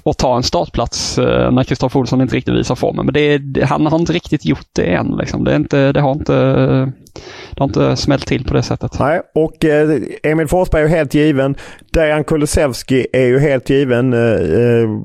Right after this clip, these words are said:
Speaker 2: det är ju på något sätt, det finns ju inget att snacka om. Han kommer hit med en fantastisk form och att det är, eh, kul att se.
Speaker 1: Isak given.
Speaker 2: Ja, är han det?
Speaker 1: Ja.
Speaker 2: Är det,
Speaker 1: Ja, ja,
Speaker 2: ser
Speaker 1: ja,
Speaker 2: du
Speaker 1: ja.
Speaker 2: att han på något sätt kollar, liksom, eh, ser över Isak, eller?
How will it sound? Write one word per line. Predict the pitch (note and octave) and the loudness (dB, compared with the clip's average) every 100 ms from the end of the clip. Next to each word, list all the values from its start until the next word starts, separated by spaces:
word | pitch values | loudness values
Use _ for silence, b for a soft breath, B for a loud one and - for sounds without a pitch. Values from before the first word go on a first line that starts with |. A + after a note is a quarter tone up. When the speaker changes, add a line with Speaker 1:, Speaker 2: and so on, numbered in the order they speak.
| - - _ _ _ - A2 | -12 -20 _ _ _ -18 -4
Speaker 2:
det | C3 B2+ A2 A#2+ | 0 2 4 4
är | |
ju | A#2 A#2+ A2+ - - _ - | 4 2 0 -4 -20 _ -2
på | B2+ | 0
något | B2+ | 0
sätt, | - A#2 | 0 -2
det | A#2 | 0
finns | C3+ A#2+ C3 | 0 0 2
ju | |
inget | C3 B2 | 0 0
att | |
snacka | B2 B2 C3 | -2 0 0
om. | A2+ | 2
Han | A2+ A#2+ | 0 0
kommer | C3+ B2+ | 2 2
hit | C3+ B2+ | 2 0
med | B2+ | -2
en | B2 | -2
fantastisk | D3+ C#3+ - D3+ - C#3 - - | -4 -4 -2 -2 0 -4 -4 -2
form | D3 G#2+ A2 | 2 2 2
och | G2+ A2+ A2 B B B - | 2 4 2 B B B -6
att | G#2 - | -6 0
det | A2 | 2
är, | A2+ A2+ D#2+ G#2 | 2 2 2 0
eh, | G#2 C3 - | 0 -8 -2
kul | D3+ G#2+ | 0 2
att | A#2 | 0
se. | D3 A2+ F#2 b b _ _ _ _ _ _ _ - | 2 0 -2 b b _ _ _ _ _ _ _ -4
Speaker 1:
Isak | C#3+ - C3 | -2 -2 0
given. | C3 - - _ _ | -2 -2 -10 _ _
Speaker 2:
Ja, | - E3+ A3 | 0 0 4
är | C4+ E3 | 2 2
han | G3+ | 0
det? | B3+ - - | 0 0 0
Speaker 1:
Ja. | G#3+ | 0
Speaker 2:
Är | G3 F3 E3 | 2 2 0
det, | D#3 A2 | -2 0
Speaker 1:
Ja, | C3+ C3 | 0 0
ja, | - | 0
Speaker 2:
ser | - G#3 | 0 0
Speaker 1:
ja, | |
Speaker 2:
du | G#3 G3+ | 2 2
Speaker 1:
ja. | F#3+ | 2
Speaker 2:
att | F#3+ | 0
han | F3+ F3 | 0 0
på | - F#3 | 0 0
något | G#3 A3+ D3+ - | 2 2 0 -2
sätt | E3+ C3 - | 0 0 0
kollar, | D#3 D3 D3+ B2+ | 0 2 2 2
liksom, | B2 A#2+ C3 A#2+ A#2+ | 0 0 0 2 2
eh, | A#2 A#2 A#2+ | 4 4 2
ser | B2 C3+ C3+ | 0 0 4
över | B2 G#2+ A#2+ | 4 4 2
Isak, | B2+ A2+ G2+ - | 2 0 0 2
eller? | G#2+ G#2 | 2 2